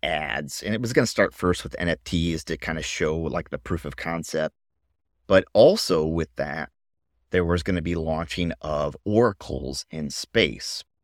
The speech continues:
which would be controlled through a protocol called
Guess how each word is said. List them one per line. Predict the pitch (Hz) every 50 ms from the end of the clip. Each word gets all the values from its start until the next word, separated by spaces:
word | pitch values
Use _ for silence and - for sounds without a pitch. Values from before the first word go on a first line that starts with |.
| _ _
which | - - - - -
would | 95 87
be | 87 87
controlled | - - 98 90 - - - 117 117 127 139 139 123 - -
through | 95 90 90 90 87 85 85 85 85 - _ _ _ _ _ _ _ _ _ _ _ _ _ _ _ _ _ _ _ _ _ _ -
a | 82
protocol | - - 104 95 90 85 - 87 82 80 85
called | - - 85 78 78 80 -